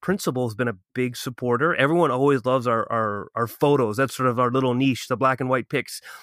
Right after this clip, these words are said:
And we've got a series of great photos, but that was actually our former principal who did that for us. And we just asked him one day, "Can you take a photo for us?" And then he wanted to have a meeting.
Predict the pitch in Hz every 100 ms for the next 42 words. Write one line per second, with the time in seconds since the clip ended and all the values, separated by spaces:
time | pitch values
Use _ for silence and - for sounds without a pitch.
0 | - 127 135 117 151 147 160 151 131 117
1 | 147 175 135 120 123 131 - - - -
2 | - 147 190 214 143 - 123 131 - 160
3 | 151 151 - 123 131 - - 151 160 151
4 | - 208 - 320 131 104 123 113 123 120
5 | 104 - 113 107 165 - - - - -
6 | - 151 143 143 120 233 - 120 143 -
7 | 147 127 127 120 120 143 - _ 160 185
8 | 220 196 - 151 175 190 233 285 - -
9 | - - - _ 156 156 156 156 147 151
10 | 139 139 139 135 127 147 123 185